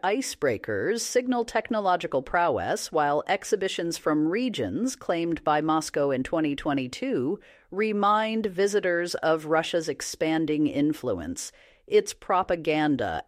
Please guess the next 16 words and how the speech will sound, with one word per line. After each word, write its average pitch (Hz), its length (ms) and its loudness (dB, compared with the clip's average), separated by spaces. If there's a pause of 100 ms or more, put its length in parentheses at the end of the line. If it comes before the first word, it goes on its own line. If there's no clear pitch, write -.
aimed 190 460 -2
at 147 200 2
fostering 170 800 0
pride 139 640 0
among 147 440 2
Russians 143 720 -2
while 165 280 2
challenging 262 760 2
Western 240 520 2
narratives 170 680 2
about 180 320 0
Russia's 185 440 2
isolation 175 1000 0
due 139 300 -4
to 220 240 -8
sanctions. - 960 -8